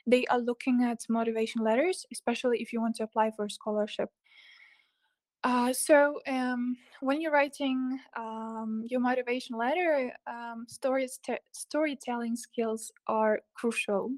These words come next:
So that is important to put your, um, <laughs> background into an engaging story. And, um, it's nice to have some storytelling skills, but you don't, if you don't have them, you can develop them. That's not a pro-,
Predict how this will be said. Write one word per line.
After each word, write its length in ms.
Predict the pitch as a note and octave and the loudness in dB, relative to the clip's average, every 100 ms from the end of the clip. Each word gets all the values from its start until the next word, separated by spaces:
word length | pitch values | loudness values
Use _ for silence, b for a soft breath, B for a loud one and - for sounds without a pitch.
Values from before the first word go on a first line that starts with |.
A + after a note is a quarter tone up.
| - | -10
So 420 | - - A#3 A3+ A3 - | -16 -4 -2 0 0 2
that 140 | B3 | 2
is 140 | C4 A#3+ | 2 0
important 600 | A3 - B3 B3 A#3+ B3 - - | 0 0 2 4 4 0 -4 -2
to 280 | A3+ A3 A3+ B B B _ | 0 0 -2 B B B _
put 280 | C#4+ C#4+ - | -2 0 0
your, 460 | A#3+ A#3 A3+ A3 C4 _ _ _ - | 4 6 6 2 -6 _ _ _ -4
um, 400 | A#3 A3+ A3 A3+ _ _ - | 0 0 0 -4 _ _ -10
<laughs> 320 | - C4+ C4 | -6 -6 2
background 760 | A3+ C4+ - A#3 G3+ G#3 A#3+ - - | 6 6 4 0 2 2 0 -2 -2
into 540 | B3+ - A3 A3 G#3+ B B B B | -2 0 -2 0 -2 B B B B
an 100 | B3+ | 0
engaging 640 | A3+ A3 A#3 A#3 A3+ A3 | 2 2 2 2 0 0
story. 580 | A#3 - G#3 A#3 D4 G4 A4 _ _ - | -2 -4 -2 0 2 0 -2 _ _ -2
And, 360 | B3 A#3+ A#3 A#3 | 0 2 0 0
um, 580 | A3+ A3+ A3+ A3+ A3+ - _ _ _ _ | 0 0 0 -2 -6 -8 _ _ _ _
it's 220 | A#3+ A#3 | -2 4
nice 300 | B3 B3 B3 | 6 6 4
to 100 | - | 0
have 220 | A3 A3 | 2 2
some 160 | A3 A3+ | 2 -4
storytelling 600 | - A3 A#3 A#3 A#3 A#3 | 0 2 2 0 0 0
skills, 380 | A3+ G#3+ A3+ A3+ | 0 0 0 0
but 160 | - A3+ | -4 -6
you 100 | A3 | 0
don't, 220 | A3+ A#3+ - | 2 2 0
if 180 | B3 A#3 | -2 2
you 40 | |
don't 180 | A#3 A#3+ | 2 4
have 220 | A3+ A3 | 0 -2
them, 180 | A#3 A3 | -2 -2
you 120 | A3 | -2
can 200 | G#3+ A3+ | -2 0
develop 400 | A3 G#3 G3+ G3+ | 2 6 6 6
them. 220 | G3+ A3+ B3+ B B B - | -2 -10 -14 B B B 2
That's 220 | A3+ - | 4 4
not 160 | A3 G#3+ | -2 -2
a 20 | |
pro-, 320 | - G3 - | -2 -4 -4